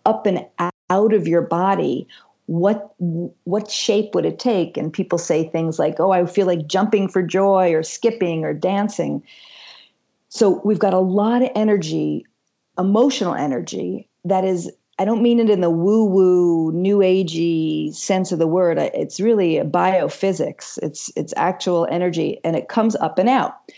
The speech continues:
So we've got this kind of emotional energy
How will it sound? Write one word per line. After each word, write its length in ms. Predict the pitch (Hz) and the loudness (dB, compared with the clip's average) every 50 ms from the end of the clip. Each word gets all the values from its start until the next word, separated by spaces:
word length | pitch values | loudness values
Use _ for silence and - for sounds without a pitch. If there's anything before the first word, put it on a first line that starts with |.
| - _ _ _ _ | -20 _ _ _ _
So 260 | - - - 190 180 | -6 -2 2 2 2
we've 200 | 170 170 170 170 | 4 2 0 0
got 220 | - 208 226 220 220 | 0 0 0 2 0
this 140 | 233 226 | 0 -2
kind 300 | - - - 190 185 185 | -2 -4 -4 -2 0 0
of 120 | 175 160 156 - - _ | 0 0 -2 -4 -8 _
emotional 520 | - 170 180 190 226 262 240 269 269 247 233 | -4 -2 2 2 2 2 2 0 0 0 0
energy 480 | - 196 190 190 185 175 175 170 165 | 0 0 -2 -2 -2 -4 -6 -6 -8